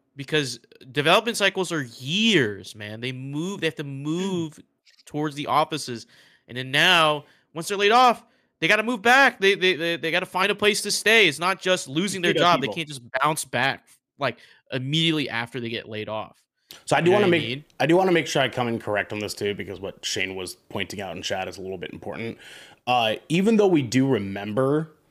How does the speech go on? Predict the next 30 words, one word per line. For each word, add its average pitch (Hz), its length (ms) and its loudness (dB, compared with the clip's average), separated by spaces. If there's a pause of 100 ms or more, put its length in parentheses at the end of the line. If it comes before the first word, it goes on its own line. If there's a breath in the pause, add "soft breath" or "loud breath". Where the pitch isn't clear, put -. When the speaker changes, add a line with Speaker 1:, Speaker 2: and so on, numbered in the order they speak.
(340)
Speaker 3:
that 120 180 0
being 131 220 2
that 127 160 4
way, 147 240 2
that 117 220 0
was 104 100 -6
not 110 420 -2
particularly 101 840 -8
true. - 580 -10
Uh, 107 220 -4
games 110 320 -2
were 110 80 -2
not 107 580 -2 (140)
six, - 540 -6
all 110 220 2
sixty - 460 -8
dollars 90 600 -6 (480 soft breath)
in 110 160 0
the 107 60 0
nineties, 95 680 -4
the 120 80 0
way 104 240 2
that 104 280 0 (120)
they 104 420 -2
were 101 300 -6
sixty - 400 -8
dollars 98 460 -2
for 98 100 -14
the 95 80 -8
past 92 440 -8